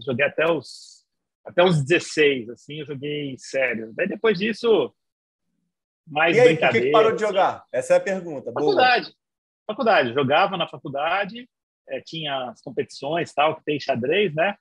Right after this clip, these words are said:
Speaker 1: Mas não conseguia mais se dedicar como, como deveria, né? A faculdade acaba deixando você
Speaker 2: Não, peraí,
Speaker 1: muito
Speaker 2: você entra na faculdade com dezessete, né? Você entrou com dezesseis?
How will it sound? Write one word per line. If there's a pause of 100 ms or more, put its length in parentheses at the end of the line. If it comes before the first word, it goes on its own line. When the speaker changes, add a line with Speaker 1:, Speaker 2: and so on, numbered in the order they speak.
(460)
Speaker 1:
Mas
não
conseguia
mais (500)
se
dedicar
como, (540)
como
deveria,
né? (580)
A
faculdade
acaba (540)
deixando
você
Speaker 2:
Não,
peraí,
Speaker 1:
muito
Speaker 2:
você
entra
na
faculdade
com
dezessete,
né?
Você
entrou
com
dezesseis?